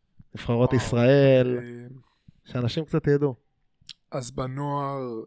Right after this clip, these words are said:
Speaker 2: התחלתי ב-, בכפר סבא, הייתי בכפר סבא עד כיתה ט' לדעתי,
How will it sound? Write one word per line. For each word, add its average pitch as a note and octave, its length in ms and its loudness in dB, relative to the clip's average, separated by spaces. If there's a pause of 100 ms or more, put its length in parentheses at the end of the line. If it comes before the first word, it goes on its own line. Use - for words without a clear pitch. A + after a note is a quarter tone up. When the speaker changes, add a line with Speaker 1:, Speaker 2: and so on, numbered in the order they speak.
(180)
Speaker 2:
התחלתי C3 340 -6
ב-, A2 380 -12
בכפר - 320 -12
סבא, C#3+ 420 -6 (500)
הייתי B2+ 180 -8
בכפר B2 280 -10
סבא B2 320 -4
עד B2 140 -6
כיתה A2+ 480 -8 (220)
ט' - 260 -12
לדעתי, D3+ 540 -6